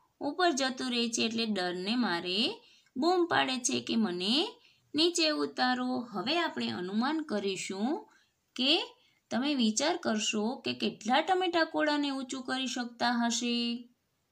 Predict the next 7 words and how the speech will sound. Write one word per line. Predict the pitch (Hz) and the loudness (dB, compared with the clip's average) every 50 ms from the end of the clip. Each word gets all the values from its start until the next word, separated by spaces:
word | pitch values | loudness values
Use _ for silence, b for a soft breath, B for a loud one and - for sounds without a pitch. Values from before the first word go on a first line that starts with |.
| _ _ _ _ _ _ _ _ _ _ _ _ _ _ _ _ _ _ _ _ _ _ _ _ _ _ _ _ _ _ _ _ _ _ _ _ _ _ _ _ _ _ _ _ _ _ _ _ _ _ _ _ _ _ _ _ _ _ _ _ _ _ _ _ _ _ _ _ _ _ _ _ _ _ _ _ - - _ - | _ _ _ _ _ _ _ _ _ _ _ _ _ _ _ _ _ _ _ _ _ _ _ _ _ _ _ _ _ _ _ _ _ _ _ _ _ _ _ _ _ _ _ _ _ _ _ _ _ _ _ _ _ _ _ _ _ _ _ _ _ _ _ _ _ _ _ _ _ _ _ _ _ _ _ _ -20 -20 _ -6
જુઓ, | - - 214 196 156 123 - b b b b b b _ _ _ _ _ _ | -2 0 0 0 -2 -4 -8 b b b b b b _ _ _ _ _ _
અનુમાન | - 202 226 269 294 311 330 330 320 262 | -2 0 2 2 2 2 2 2 2 0
આપણે | 220 214 208 196 202 | 0 -2 -4 -6 -6
કરીશું, | 202 185 180 190 196 180 - 254 330 339 - | -6 -8 -8 -6 -6 -6 -4 -4 -4 -2 0
તમારા | - 262 285 311 320 311 302 285 | 0 2 2 4 4 2 2 2
વિચાર | 240 214 220 220 - 233 240 247 | 2 2 0 2 2 2 2 2
મુજબ | 240 233 220 220 214 233 233 | 4 2 2 2 0 -2 -4